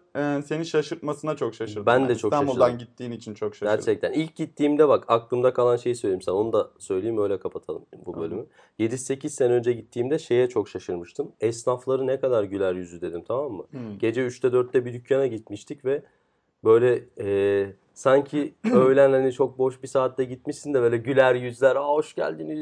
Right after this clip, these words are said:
Speaker 2: İstanbul'dan." falan. Hani bizim burada gece üçte dörtte bir yere gitsen
Speaker 1: Tabii.
Speaker 2: küfür ederler <laughs> muhtemelen.
Speaker 1: Aynen.
Speaker 2: Ben de ederim bu arada. Ben kendimi dışlamıyorum bu konuda.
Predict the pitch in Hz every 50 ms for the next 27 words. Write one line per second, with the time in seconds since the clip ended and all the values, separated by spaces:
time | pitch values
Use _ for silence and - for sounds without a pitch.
0 | 147 143 - - 156 156 156 151 151 151 143 143 147 143 139 135 131 123 117 117
1 | 117 135 131 131 139 143 139 127 139 143 135 139 131 117 117 110 110 113 110 110
2 | - 113 107 107 107 - 110 104 110 110 110 110 - 156 160 - - - 139 139
3 | 147 139 120 113 98 95 104 120 - - 156 113 - - - - - - 110 131
4 | 127 123 123 117 107 - 110 123 143 135 123 110 98 98 90 92 87 87 87 85
5 | 82 82 85 87 98 104 98 - 104 101 104 104 107 101 104 101 - 120 110 110
6 | 107 90 85 85 82 - 82 80 80 82 82